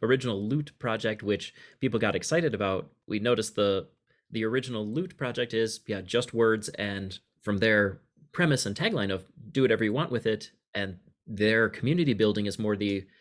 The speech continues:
the imagination of, "Well, what can we do with this? Yeah, what would, what do we find intriguing about this as a community?" Um, and so we wanted to kind of capture that idea of it gives a, a small piece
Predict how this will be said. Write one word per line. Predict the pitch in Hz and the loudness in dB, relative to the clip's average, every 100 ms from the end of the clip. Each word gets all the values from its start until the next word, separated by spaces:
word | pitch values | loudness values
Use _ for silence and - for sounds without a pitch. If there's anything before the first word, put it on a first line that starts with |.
| _ - | _ -4
the | 113 | 0
imagination | 107 113 123 110 117 135 110 104 | 0 0 -2 -2 -4 -4 -6 -6
of, | 104 101 98 - | -4 -4 -4 0
"Well, | 113 | 0
what | 107 - | 2 0
can | 135 185 | -4 -4
we | 139 | -2
do | |
with | 95 | -4
this? | 90 90 | -4 -2
Yeah, | 120 | -2
what | 98 107 | 0 -2
would, | 117 107 - - - - | 0 -2 -2 -20 -20 -10
what | - 127 | -2 -2
do | 123 | 0
we | 117 | -4
find | 120 117 | -2 -4
intriguing | 110 - 135 113 107 | -4 -2 -2 0 -2
about | 98 95 | -2 -4
this | - | -4
as | 98 92 | -4 -6
a | |
community?" | - 131 131 90 90 87 - - - - | -4 0 0 0 -4 -8 -18 -20 -14 -2
Um, | 107 90 87 - - | 0 0 -2 -6 -4
and | 104 | -2
so | - 107 | 2 2
we | |
wanted | 101 107 101 | 2 0 -2
to | |
kind | - 110 | -6 -6
of | 92 | -4
capture | 139 131 120 | -2 -2 -2
that | 104 | -2
idea | 101 101 113 110 - | -2 -2 2 2 2
of | 104 98 95 92 _ _ _ _ - | 0 0 0 -4 _ _ _ _ -2
it | 120 - | -2 0
gives | 139 135 123 | 2 2 4
a, | 113 104 98 _ - | 4 4 -2 _ -2
a | 110 95 | 0 0
small | - 113 107 | -4 -4 -2
piece | 117 127 147 - | -2 -2 -2 -4